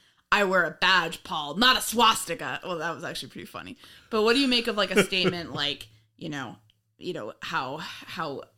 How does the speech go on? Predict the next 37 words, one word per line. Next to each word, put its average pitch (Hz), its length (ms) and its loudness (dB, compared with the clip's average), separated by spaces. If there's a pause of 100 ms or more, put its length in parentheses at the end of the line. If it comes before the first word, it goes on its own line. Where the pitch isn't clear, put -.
Friday's 165 640 -4
belief 170 480 -8
in 165 100 -10
what 160 140 -6
is 156 120 -8
good 160 220 -8
exclu-, 240 580 -6
quote 196 240 -4
unquote, 175 300 -6
excludes 233 580 -2
nuts 196 300 0
on 170 240 -4
either 190 260 -2
side? 170 680 -2 (1600)
What 208 140 -8
do 185 60 -6
you, 180 140 -4
what 202 140 -4
do 208 40 -4
you 196 100 -6
think 170 240 -8
of, 160 320 -14
of, 160 260 -12 (100)
of 165 220 -14
that 147 300 -6
kind 151 200 -10
of 143 140 -14
attempt 147 440 -12
to 143 220 -12 (300)
make 170 140 -18
it - 80 -20
clear 156 220 -14
that 139 180 -16
both - 220 -4
sides 165 300 -10
are - 60 -16
bad? - 340 -20